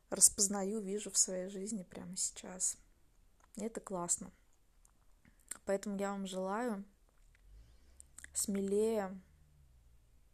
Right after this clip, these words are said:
распознавать свои истинные желания, то, что вам правда нравится, то, что вам приносит такой внутренний будораж, мурашки. Хотя даже кажется, что: "Ой, ну это как-то неисполнимо" или ещё что-то такое. Это не важно.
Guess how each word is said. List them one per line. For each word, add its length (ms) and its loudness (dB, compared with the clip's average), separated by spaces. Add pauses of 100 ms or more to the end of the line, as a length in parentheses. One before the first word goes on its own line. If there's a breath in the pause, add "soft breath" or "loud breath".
(140)
распознавать 720 0
свои 340 2
истинные 380 2
желания, 600 -2
то, 180 -6
что 200 -10
вам 160 -4
правда 440 0
нравится, 540 2
то, 100 -4
что 200 -8
вам 160 -4
приносит 640 -4 (400 loud breath)
такой 300 0
внутренний 400 0
будораж, 540 -2
мурашки. 640 -4 (480 loud breath)
Хотя 300 2
даже 600 0
кажется, 480 0
что: 520 -2
"Ой, 280 0
ну 100 -2
это 600 -4
как-то 280 -6
неисполнимо" 960 -2
или 180 -4
ещё 360 -4
что-то 340 -6
такое. 340 -4
Это 160 -8
не 120 -2
важно. 500 -2